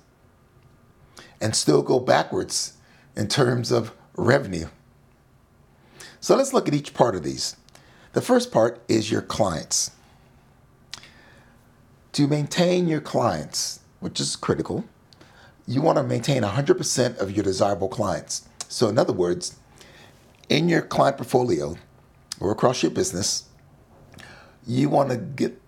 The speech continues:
identify the top twenty percent of those clients that generate eighty percent of your revenue. And you want to maintain, retain a hundred percent of those clients. You want to build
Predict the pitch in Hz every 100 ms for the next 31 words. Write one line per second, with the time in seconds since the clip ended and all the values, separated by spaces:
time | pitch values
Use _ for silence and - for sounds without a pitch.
0 | - 104 - 127 131 120 92 - 151 -
1 | - 156 147 151 127 120 123 - 104 92
2 | 98 - 90 107 101 101 - 113 113 117
3 | 117 104 95 92 90 85 69 69 - _
4 | _ _ _ - _ _ _ _ _ _
5 | - - 110 110 117 117 110 110 107 104
6 | 131 120 120 - - - - - 95 -
7 | 135 123 95 85 - 123 113 113 - 110
8 | 95 69 65 64 - - 76 67 - -
9 | - - _ _ _ _ _ _ _ -
10 | - - - 104 120 - 110 147